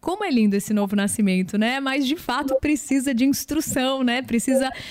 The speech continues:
entre aspas, de um pai na fé que auxilie, que tem experiência, que vá apontando o caminho, evitando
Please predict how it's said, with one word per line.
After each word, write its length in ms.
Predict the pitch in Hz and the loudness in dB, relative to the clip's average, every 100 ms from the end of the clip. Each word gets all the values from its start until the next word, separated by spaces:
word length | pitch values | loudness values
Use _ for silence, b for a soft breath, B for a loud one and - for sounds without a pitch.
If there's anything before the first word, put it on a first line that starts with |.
| B | B
entre 240 | 254 254 | 0 0
aspas, 360 | 247 254 262 240 | 0 -2 -2 0
de 100 | 208 | 2
um 160 | 254 247 | 2 0
pai 460 | 262 247 269 269 | 0 -2 0 2
na 160 | 226 214 | 2 0
fé 360 | - 214 226 | -2 0 2
que 140 | 240 226 | 0 0
auxilie, 680 | 220 - 233 196 214 233 214 | -2 0 2 4 4 4 4
que 100 | 214 | 2
tem 180 | 220 214 | 2 2
experiência, 800 | - - 202 196 214 240 226 240 | 0 0 0 2 2 2 0 -2
que 120 | 220 | -2
vá 180 | 196 220 | -2 -4
apontando 640 | 220 214 208 202 214 208 B B B | -2 0 0 2 2 0 B B B
o 100 | 220 | -2
caminho, 460 | 208 196 190 214 220 | -2 0 4 4 4
evitando 880 | 214 233 - - 226 247 254 202 | 4 0 0 0 2 4 4 2